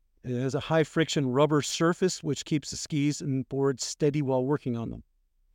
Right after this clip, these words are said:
We also have new protective masks.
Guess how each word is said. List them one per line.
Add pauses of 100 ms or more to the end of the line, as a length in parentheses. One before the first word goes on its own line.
(640)
We
also
have
new (640)
protective
masks.